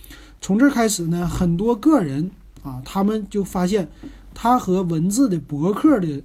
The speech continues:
这个技术啊，博客的这个技术好像是差不多算是同时要发展起来的了。我终于可以表达我自己了，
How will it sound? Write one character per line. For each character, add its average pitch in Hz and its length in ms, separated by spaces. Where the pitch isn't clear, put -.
这 190 120
个 160 140
技 196 260
术 139 240
啊， 175 120
博 165 260
客 302 180
的 214 100
这 180 100
个 175 100
技 160 180
术 147 100
好 156 140
像 190 200
是 185 140
差 233 160
不 220 80
多 202 260
算 226 200
是 196 140
同 175 260
时 165 280
要 190 100
发 175 200
展 160 160
起 147 140
来 131 180
的 131 100
了。 131 80
我 180 100
终 285 220
于 262 80
可 214 160
以 202 100
表 180 220
达 151 160
我 170 100
自 160 160
己 147 140
了， 139 180